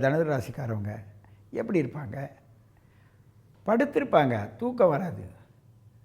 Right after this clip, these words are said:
அப்படியே சிந்திச்சுக்கிட்டே இருப்பாங்க. தன்னை மீறி தூங்கினா தான் தூக்கம், இல்லாட்டினா தூக்கம் வராது. அதுவும் இந்த நேரத்துல செல்லு, டி வி, அது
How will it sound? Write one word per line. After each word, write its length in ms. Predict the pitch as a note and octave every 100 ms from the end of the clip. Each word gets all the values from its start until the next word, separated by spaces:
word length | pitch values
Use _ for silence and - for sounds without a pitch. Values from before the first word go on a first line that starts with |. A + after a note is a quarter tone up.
| _ -
அப்படியே 340 | A2+ C#3 F3 A3+ A#3
சிந்திச்சுக்கிட்டே 500 | G3 G3+ F#3+ F#3 G3 G3+
இருப்பாங்க. 380 | E3+ C#3+ B2 A#2+
தன்னை 260 | D3 D#3+ E3+ F3
மீறி 260 | G3+ A#3 G3+ F#3
தூங்கினா 220 | F3+ F3+ F#3
தான் 140 | E3+
தூக்கம், 320 | D#3 - - - - - _ _ _ -
இல்லாட்டினா 320 | C#3 D3 D3
தூக்கம் 200 | C#3+ C3+ A#2+
வராது. 200 | A2+ - - _ _ _ _ _ C3+
அதுவும் 240 | E3 D#3
இந்த 120 | C3 F3+ F3
நேரத்துல 400 | E3 C#3+ B2+ B2+ - - _ - -
செல்லு, 280 | D#3+ D#3+ C#3+ -
டி 100 | D3+ D3
வி, 80 | D3 D3
அது 100 | D3+